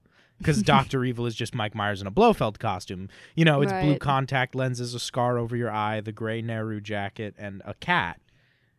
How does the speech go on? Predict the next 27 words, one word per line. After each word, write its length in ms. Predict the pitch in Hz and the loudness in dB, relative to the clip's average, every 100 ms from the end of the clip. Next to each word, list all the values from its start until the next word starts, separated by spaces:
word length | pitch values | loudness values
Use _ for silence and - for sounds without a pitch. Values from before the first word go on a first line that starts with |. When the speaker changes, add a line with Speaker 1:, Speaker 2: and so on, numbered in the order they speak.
| _ | _
Speaker 1:
And 100 | 127 | -4
that's 140 | 143 139 | -2 -2
exactly 540 | 135 135 135 135 170 | -2 4 6 6 2
what 180 | 151 151 | 2 2
Doctor 340 | 147 143 170 | 2 2 4
Evil 260 | 233 294 190 | 6 6 6
looks 220 | 151 131 | 2 0
like. 140 | 131 120 | -4 -2
So 100 | 151 | 0
you 140 | 165 | 0
just 180 | 165 165 | 0 2
look 200 | 180 175 | 4 4
like 160 | 156 143 | 2 2
you're 200 | 139 131 | 0 0
a 60 | |
Doctor 320 | 135 123 127 | 0 -2 -2
Evil, 320 | 147 151 127 - - - _ _ | -2 0 -4 -8 -18 -20 _ _
costume. 420 | - 120 - 131 120 | -2 -2 -2 -6 -2
So 120 | 143 | 4
that 160 | 160 | 4
one, 180 | 190 185 | 4 2
I 140 | 151 151 | 0 -2
can't 200 | 190 185 | -2 -2
really 160 | 180 | 0
do 160 | 156 139 | 0 0
that 220 | 123 117 | 2 0
one. 280 | 117 110 110 | 0 -6 -8